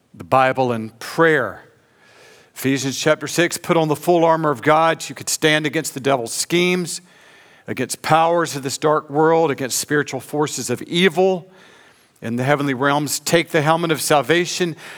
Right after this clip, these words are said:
and the sword of the Spirit, which is the word of God, and pray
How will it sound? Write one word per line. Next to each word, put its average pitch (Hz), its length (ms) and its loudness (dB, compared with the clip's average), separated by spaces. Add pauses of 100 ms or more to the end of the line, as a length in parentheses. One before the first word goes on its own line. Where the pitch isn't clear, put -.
(140)
and 127 160 -2
the 127 80 -4
sword 190 520 4
of 196 60 0
the 196 80 0
Spirit, 170 400 2
which 139 160 -6
is 127 120 -8
the 139 60 0
word 156 220 2
of 147 100 -2
God, 135 380 4
and 160 480 2 (300)
pray 147 520 2